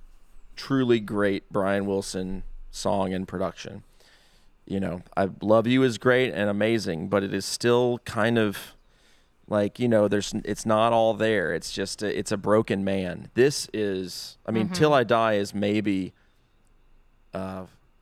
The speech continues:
Speaker 1: in my top three Beach Boys songs, and it's, y-, you know, just one of those eerie, kind of hypnotizing,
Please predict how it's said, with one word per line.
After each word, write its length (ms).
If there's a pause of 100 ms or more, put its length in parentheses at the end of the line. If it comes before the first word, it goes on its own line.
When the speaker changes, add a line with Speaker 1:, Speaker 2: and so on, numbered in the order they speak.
(160)
Speaker 1:
in 160
my 140
top 300
three 160
Beach 280
Boys 200
songs, 680
and 200
it's, 520 (200)
y-, 100 (160)
you 140
know, 140
just 200
one 120
of 60
those 300
eerie, 380
kind 260
of 140 (300)
hypnotizing, 920